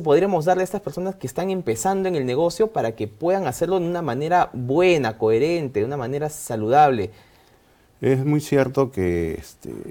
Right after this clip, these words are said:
Speaker 2: en el Perú es un país de muchos emprendedores,
Speaker 1: Ujú.
Speaker 2: pero para meterse a este rubro de cocina hay que, hay que ten-, hay que tener mucho cariño,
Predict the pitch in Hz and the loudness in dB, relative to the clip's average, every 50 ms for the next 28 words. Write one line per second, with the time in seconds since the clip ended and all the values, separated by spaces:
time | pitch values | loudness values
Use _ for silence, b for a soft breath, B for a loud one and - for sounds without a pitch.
0 | - - - - 92 90 82 82 82 82 - 92 87 95 107 110 113 113 110 - | -16 -16 -12 -10 -8 -8 -6 -8 -8 -8 -6 -4 -2 0 0 0 0 0 -2 -6
1 | b b b b b b b b - 110 107 - 123 123 113 - 101 101 107 113 | b b b b b b b b -8 -8 -6 -2 -2 0 2 4 4 4 4 4
2 | 107 107 107 95 92 92 92 107 107 110 117 - 131 117 107 110 107 92 87 87 | 2 2 2 0 0 0 -2 -2 0 -2 0 0 -2 -2 -2 -4 -4 -4 -4 -4
3 | 85 85 90 98 101 98 87 87 90 113 104 101 127 185 214 B B B B B | -2 -2 0 2 2 2 2 0 -4 -4 -4 -4 -6 -6 -8 B B B B B
4 | _ - 120 117 113 101 113 110 110 110 110 107 - 156 156 - - 160 151 - | _ 2 4 6 6 6 6 6 6 4 4 4 2 2 2 2 0 -2 0 2
5 | - 131 120 131 139 135 135 135 131 123 110 98 98 - 90 90 - 117 113 113 | 2 4 4 4 4 4 4 4 6 6 4 4 2 0 -2 -2 -2 0 0 2
6 | 113 110 104 82 90 101 98 104 - 110 107 101 101 98 92 87 87 - - 76 | 2 2 0 0 -2 -4 -6 -4 -4 -2 0 2 2 2 0 -2 -4 -6 -8 -8
7 | 95 98 113 98 95 92 92 98 - 98 104 101 - 113 107 104 98 98 90 92 | -6 -4 -4 -4 -4 -4 -4 -4 -4 -4 -6 -4 -2 0 0 0 -2 -2 -4 -4
8 | 95 101 107 107 110 107 - - 104 - - 90 85 95 92 87 85 80 78 | -2 -2 -2 -2 -4 -4 -4 -6 -8 -6 -6 -4 -4 -4 -4 -4 -6 -8 -10